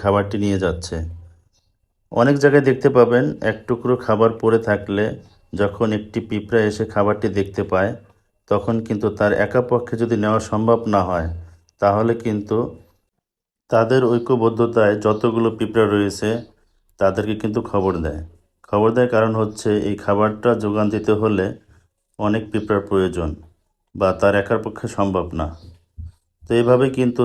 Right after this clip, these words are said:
তারা তার খাবারটি তার বাসা অবধি নিয়ে চলে এবং খাবারটি খেয়ে ফেলে। তো এইভাবে কিন্তু তারা তাদের খাবার সংগ্রহ করে এবং খাবার মজুত করে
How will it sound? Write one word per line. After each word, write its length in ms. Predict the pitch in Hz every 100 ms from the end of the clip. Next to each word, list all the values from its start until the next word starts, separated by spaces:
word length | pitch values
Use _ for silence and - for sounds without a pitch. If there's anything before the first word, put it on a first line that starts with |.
| 117
তারা 180 | 107 113
তার 140 | 113 107 104
খাবারটি 460 | 104 110 107 101 104 127 - _ _ -
তার 200 | 101 101 101
বাসা 260 | 104 98 117
অবধি 240 | 110 107 113 107
নিয়ে 140 | 107 107
চলে 240 | 107 110 123 - _ _ _ 127
এবং 220 | 110 113 104
খাবারটি 380 | 107 113 117 135 -
খেয়ে 200 | 117 110 -
ফেলে। 240 | 87 82 80 - _ _ _
তো 100 | - 120
এইভাবে 240 | 127 135 139
কিন্তু 320 | 135 123 123 110 139 - _ _
তারা 200 | 107 107 110
তাদের 200 | 113 113 -
খাবার 300 | 107 104 113 -
সংগ্রহ 360 | 107 107 104 110 104
করে 200 | 104 104 127 131 - _ -
এবং 140 | 101 107 104
খাবার 280 | 104 107 107 104
মজুত 240 | 104 110 -
করে 140 | 92